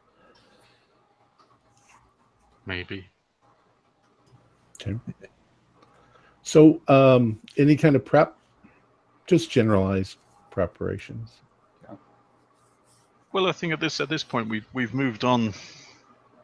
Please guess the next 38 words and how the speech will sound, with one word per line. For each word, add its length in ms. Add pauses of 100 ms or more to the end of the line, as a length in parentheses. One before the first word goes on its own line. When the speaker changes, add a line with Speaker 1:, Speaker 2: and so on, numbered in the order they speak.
(1300)
Speaker 1:
e-, 120
enough 460
that, 260
that, 260
that 140
we've, 200
I, 140
I, 320
I'm 120
assuming 420
we've 160
all 120
got 140
into 220
a 60
sort 180
of, 160
uh, 180 (1160)
a 60
bit 180
of 100
a, 180 (240)
a 100
rhythm 440
for, 320 (100)
for 100
packing 420
up 200
the 80
night 220
before 260
we 120
get 160
back 180
on 60
the 80
train. 360 (2000)
And, 340